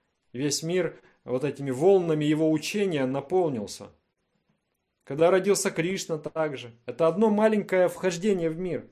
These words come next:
одна маленькая точка. Когда Будда родился, когда Христос родился, это одна маленькая точка.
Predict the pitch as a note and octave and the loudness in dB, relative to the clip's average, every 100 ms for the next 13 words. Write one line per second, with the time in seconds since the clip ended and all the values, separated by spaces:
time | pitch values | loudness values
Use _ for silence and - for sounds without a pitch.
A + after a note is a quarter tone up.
0 | - D3 G3 G3 G3 F#3+ F3 F3 E3+ F3 | -10 -4 -2 0 0 0 -2 -4 -4 -6
1 | D3 - G#2 - _ _ _ _ _ _ | -8 -10 -20 -20 _ _ _ _ _ _
2 | D3 D#3 E3 D3 A3+ F3 F3 F3 - E3+ | -6 -2 0 2 2 2 0 0 -2 -4
3 | F3 F#3 F3+ - G#3 - E3 E3 D#3+ C3 | -4 -4 -4 -2 -2 -2 -2 -2 -4 -4
4 | B2 D#3 D#3 G#3+ G#3+ G#3+ G3+ G3 F#3+ F#3+ | -6 -6 -4 0 2 2 0 0 -2 0
5 | G3+ - - G2+ | 0 0 -8 -18